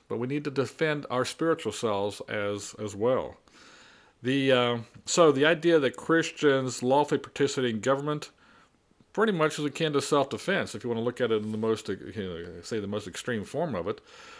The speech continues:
But our American Constitution begins with three words, "We the people."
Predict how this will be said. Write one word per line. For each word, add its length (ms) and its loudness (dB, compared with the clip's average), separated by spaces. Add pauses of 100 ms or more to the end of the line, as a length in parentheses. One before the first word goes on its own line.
(220)
But 300 6
our 160 6
American 380 2
Constitution 880 2 (920)
begins 460 2
with 460 4
three 460 2
words, 580 0 (800)
"We 500 2 (180)
the 120 2
people." 420 -6